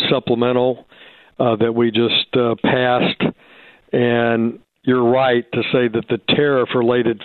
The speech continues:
funding, uh, the president and Congress are also discussing, and Secretary Perdue at the U S D A, at the Ag Department, uh, about that directly related to the tariffs. But those,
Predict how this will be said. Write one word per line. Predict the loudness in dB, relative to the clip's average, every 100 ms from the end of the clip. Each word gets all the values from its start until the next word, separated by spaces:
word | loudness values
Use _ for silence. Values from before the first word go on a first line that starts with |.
| -4
funding, | -2 0 0 -2 -4
uh, | -2 0
the | 0
president | -2 0 0 0 -2
and | -2 -2
Congress | -2 0 0 0
are | 0 2
also | 0 0 0
discussing, | 0 -2 0 -2 0 -2 -2
and | -4 -2
Secretary | -2 -2 -2 0 0
Perdue | 0 -2 0 2 0
at | 0
the | 0
U | 2 2 0
S | -2 -2
D | 0 2
A, | 2 0
at | 0
the | 0
Ag | 0 0 -2
Department, | -4 -2 -2 -2 -6 -10 -20 -20 -20 -20 -20 -20 -8 -2
uh, | 0 0
about | 0 -2 -4 -6
that | -4 -2 -2 -2
directly | -2 0 -2 -2 -2
related | 0 0 0 0
to | -2 -2
the | 0
tariffs. | 0 0 0 -2 -2
But | -2
those, | 0 0 0